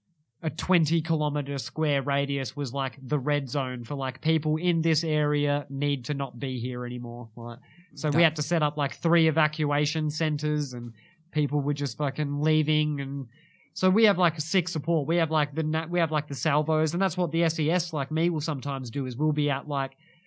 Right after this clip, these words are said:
Speaker 1: evacuation centers, like, taking food back and forth from
Speaker 2: Yeah.
Speaker 1: like,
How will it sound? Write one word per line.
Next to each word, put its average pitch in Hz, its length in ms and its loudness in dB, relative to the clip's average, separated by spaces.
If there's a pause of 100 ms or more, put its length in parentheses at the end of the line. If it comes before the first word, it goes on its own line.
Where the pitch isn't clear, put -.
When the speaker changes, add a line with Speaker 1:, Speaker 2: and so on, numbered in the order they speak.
(200)
Speaker 1:
evacuation 160 800 2
centers, 143 520 -2
like, 135 220 -4 (460)
taking 160 400 2
food 160 420 4
back 147 240 0
and 147 140 -4
forth 147 320 0
from 143 280 -4
Speaker 2:
Yeah. 143 80 0
Speaker 1:
like, 135 240 -2